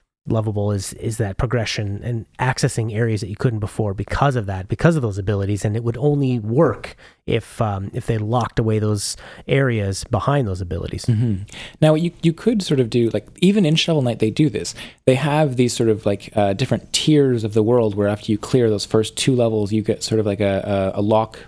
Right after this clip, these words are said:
Speaker 2: point on the map. You can't proceed past that until you've beaten both those levels. And then similarly, the game opens up and you have, like, I think three more areas you can tackle. And then again, there's a lock that you face until you've beaten everything else in the game. And then I think it's the final challenge after that.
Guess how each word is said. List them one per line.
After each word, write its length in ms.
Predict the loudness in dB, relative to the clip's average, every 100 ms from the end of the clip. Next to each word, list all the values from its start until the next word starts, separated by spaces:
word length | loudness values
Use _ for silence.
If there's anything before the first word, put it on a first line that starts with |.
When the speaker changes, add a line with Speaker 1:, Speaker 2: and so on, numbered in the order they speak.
| -20 _
Speaker 2:
point 300 | -2 -2 -2
on 100 | -2
the 80 | 0
map. 300 | 0 0 -2
You 80 | -2
can't 240 | -4 -4
proceed 360 | -2 0 0 -2
past 240 | -4 -2
that 100 | -2
until 220 | -4 -2 -2
you've 100 | 0
beaten 240 | -2 -2
both 160 | -4 -2
those 180 | -2
levels. 360 | 0 -2 -4 -10 -16 _ _ _
And 80 | 0
then 100 | 2
similarly, 540 | 4 4 4 2 2 0
the 100 | 2
game 220 | 2 2
opens 280 | 0 0 0
up 120 | 0
and 100 | 0
you 60 |
have, 140 | 0 0
like, 200 | -2 -4
I 40 |
think 200 | -4 -4
three 380 | -6 0 4 4
more 400 | 4 4 2 -2 -8 -20 0
areas 380 | 4 4 2 0
you 60 |
can 120 | -2
tackle. 440 | -2 -4 0 0 2
And 120 | 2
then 240 | 2 2 0
again, 340 | 2 4 4
there's 160 | 2 0
a 60 |
lock 340 | 0 2 2 0
that 100 | -4
you 100 | -2
face 260 | 0 0
until 180 | 0 -2
you've 240 | -2 0 0
beaten 340 | 0 0 -4 0
everything 380 | 0 0 0
else 180 | 0 -2
in 20 |
the 60 | -2
game. 240 | 0 2
And 60 | 0
then 100 | -2
I 60 | -4
think 160 | -6
it's 100 | -14
the 80 | _
final 240 | -2 0
challenge 320 | 0 -2 -2 -4
after 220 | -6 -4
that. 280 | -4 -4